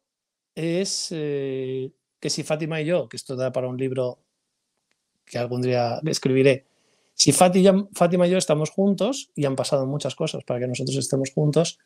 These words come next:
em, todo lo demás es posible. Y ese es mi mantra de hoy en día, es mi filosofía de vida. Si ella y yo estamos juntos, todo lo demás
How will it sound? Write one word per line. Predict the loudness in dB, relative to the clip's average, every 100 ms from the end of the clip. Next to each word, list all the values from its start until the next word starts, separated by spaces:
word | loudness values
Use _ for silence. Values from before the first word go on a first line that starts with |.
| _ _ _ _ _
em, | 4 6 6 4 0 0 -2 -4 -2
todo | 6 8
lo | 8
demás | 6 4
es | 0
posible. | 0 0 0 -2 -6 _ _ _ _ -20 _ _ _ _ _ _ _ _ _ _ _ _ _ _ _
Y | 2 4
ese | 4
es | 2
mi | 2
mantra | 2 2 0 0
de | -2
hoy | -4
en | -6
día, | -8
es | -6
mi | -8
filosofía | -4 -4 -4 -2 -2
de | 0
vida. | -2 -2
Si | 0
ella | 2 2
y |
yo | 0
estamos | -2 -4 -4
juntos, | -4 -4 -4 -6
todo | -2 0 2
lo | 0
demás | -2 -4 -6 -12